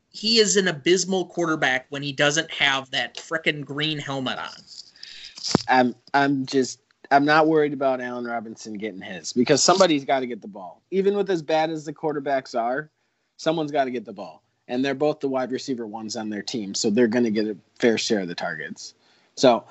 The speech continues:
Speaker 2: I'm not
Speaker 1: But where
Speaker 2: jumping
Speaker 1: was
Speaker 2: off
Speaker 1: he,
Speaker 2: of a
Speaker 1: like,
Speaker 2: bridge.
Speaker 1: two years ago in that Chicago offense when they were actually playing well with Trubisky? Like, I didn't think he was that,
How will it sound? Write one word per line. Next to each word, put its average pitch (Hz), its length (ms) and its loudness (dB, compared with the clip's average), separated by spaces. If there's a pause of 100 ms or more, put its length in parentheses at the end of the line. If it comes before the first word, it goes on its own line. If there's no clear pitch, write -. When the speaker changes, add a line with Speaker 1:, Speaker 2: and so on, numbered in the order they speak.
(140)
Speaker 2:
I'm 156 140 8
not 185 180 6
Speaker 1:
But 196 240 -8
where 240 160 8
Speaker 2:
jumping 226 80 2
Speaker 1:
was - 100 6
Speaker 2:
off - 160 0
Speaker 1:
he, - 60 -4
Speaker 2:
of 233 80 -4
a - 20 -6
Speaker 1:
like, 208 180 4
Speaker 2:
bridge. - 240 -6
Speaker 1:
two 285 160 -4
years 151 340 0
ago 139 280 0
in 131 100 -4
that 135 140 -2
Chicago 131 560 -4
offense 135 460 -4
when 151 160 -2
they 151 100 0
were 160 140 2
actually 165 480 0
playing 180 400 0
well 196 200 4
with 185 140 -2
Trubisky? - 580 -10
Like, 123 300 -6 (400)
I 180 120 4
didn't 214 200 6
think 196 160 0
he 185 120 -4
was 156 180 -2
that, 156 360 0